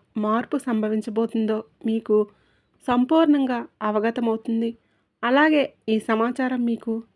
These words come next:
ఖచ్చితంగా ఉపయోగపడుతుంది. అలాగే భక్తితో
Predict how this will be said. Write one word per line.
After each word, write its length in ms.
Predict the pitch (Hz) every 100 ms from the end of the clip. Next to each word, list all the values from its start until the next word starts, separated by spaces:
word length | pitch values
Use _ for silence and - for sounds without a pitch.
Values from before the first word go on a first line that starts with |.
| _
ఖచ్చితంగా 640 | 202 196 - 226 240 226 - _ _ _
ఉపయోగపడుతుంది. 800 | 202 214 220 226 226 - 220 220 - _ _ _ _ _ _
అలాగే 440 | 220 233 247 247 226 - _ _ _ - - - _ - - _ _
భక్తితో 540 | 240 226 - 302 302